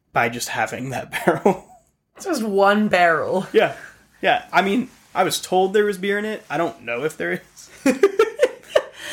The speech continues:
Speaker 2: The Mystic Barrel.
Speaker 1: Yeah.
Speaker 2: Oh, I'm so
Speaker 1: It was
Speaker 2: interested
Speaker 1: just
Speaker 2: now.
Speaker 1: tucked in the back of the office there. But, uh, it was,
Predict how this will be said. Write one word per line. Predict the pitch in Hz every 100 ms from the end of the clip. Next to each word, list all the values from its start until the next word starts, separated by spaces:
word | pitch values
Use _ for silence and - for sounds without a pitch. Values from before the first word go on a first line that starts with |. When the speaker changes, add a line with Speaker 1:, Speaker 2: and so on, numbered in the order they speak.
| 311 - - - -
Speaker 2:
The | 208 240
Mystic | 226 233 320 - 320 240 220 196
Barrel. | 196 185 196 185 156 196 165
Speaker 1:
Yeah. | 127
Speaker 2:
Oh, | 185 175 175
I'm | 165 175
so | - 180
Speaker 1:
It |
was | 165
Speaker 2:
interested | 151 - 147 - -
Speaker 1:
just | 165
Speaker 2:
now. | 156
Speaker 1:
tucked | 165
in | 151
the |
back | 139 139 147
of |
the | 147
office | 120 120 123 -
there. | 131 131 _ _ _ _ _ _ _ -
But, | 147 143
uh, | 143 139 135 -
it | -
was, | 180 220 185 - -